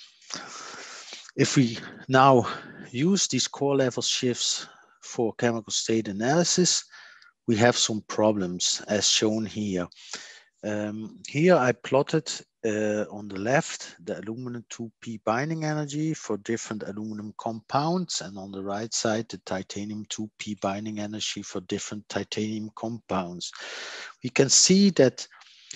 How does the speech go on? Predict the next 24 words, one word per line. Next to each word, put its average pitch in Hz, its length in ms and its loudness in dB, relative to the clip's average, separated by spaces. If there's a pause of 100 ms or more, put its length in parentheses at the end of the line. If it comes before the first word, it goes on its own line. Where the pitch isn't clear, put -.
(160)
the 113 100 0 (460)
core 139 240 6
level 175 240 8
shift - 500 -2
can 110 260 -6 (140)
clearly 143 420 -2
distinguish 127 840 -2
between 110 460 -8
different 101 580 -6 (400)
compounds. 160 880 -2 (880)
However, 131 580 8
if - 200 -4
we 127 60 6
have 117 180 8
similar 139 500 4
polymorphs 156 920 6
and 107 80 -2
we 110 140 4
have 110 260 2
only 113 340 -2
slight 110 600 4 (240)
compositional 135 680 2
or 107 320 0
micro, 107 340 0